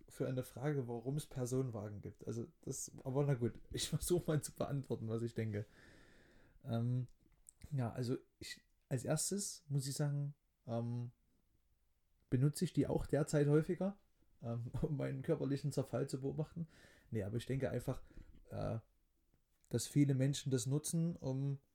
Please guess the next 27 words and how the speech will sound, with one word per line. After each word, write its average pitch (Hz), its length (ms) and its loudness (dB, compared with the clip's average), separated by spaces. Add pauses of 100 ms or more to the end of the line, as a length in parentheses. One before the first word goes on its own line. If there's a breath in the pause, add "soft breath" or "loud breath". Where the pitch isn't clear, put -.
(100)
äh, 123 320 -2 (1500)
auch - 220 -6 (180)
die 127 100 -8
Kontrolle 131 460 0
über 127 280 2
ihren 123 160 0
eigenen 135 320 -2
Körper 160 320 2
zu 117 120 0
behalten 107 460 0
oder 107 380 0
versuchen, 127 680 4
ihn, 120 240 0 (340)
sie 123 220 -2
zu - 140 0
erlangen, 107 440 2 (480 soft breath)
ähm, 110 320 -2
um 117 180 2
zu 120 120 2
gucken, 127 320 2
was, - 340 2 (100)
wie, 123 280 2
wie 131 120 4
sie 123 280 4
sich - 500 -2
selber, 117 640 4
ähm, 117 340 0